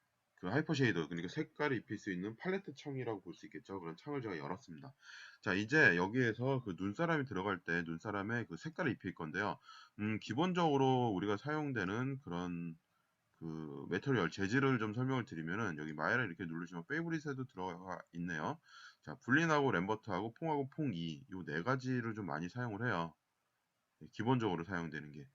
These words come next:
자, 뭐 자세히 보시면은, 네, 이렇게 좀 확대를 해서 보시면은, 자, 불린, 램버트, 퐁, 퐁이를 보면은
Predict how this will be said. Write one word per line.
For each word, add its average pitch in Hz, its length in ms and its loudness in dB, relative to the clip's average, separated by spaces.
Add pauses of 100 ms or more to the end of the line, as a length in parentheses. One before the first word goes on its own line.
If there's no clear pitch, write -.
(460)
자, 85 100 -2
뭐 101 200 2
자세히 135 460 2
보시면은, 107 840 0 (1700)
네, - 200 -8
이렇게 - 240 -14
좀 85 100 -6
확대를 113 320 -2
해서 98 120 -4
보시면은, 87 580 -4 (260)
자, 87 140 -6
불린, 151 320 6
램버트, 117 380 4
퐁, 139 240 -4
퐁이를 147 360 0
보면은 107 500 -2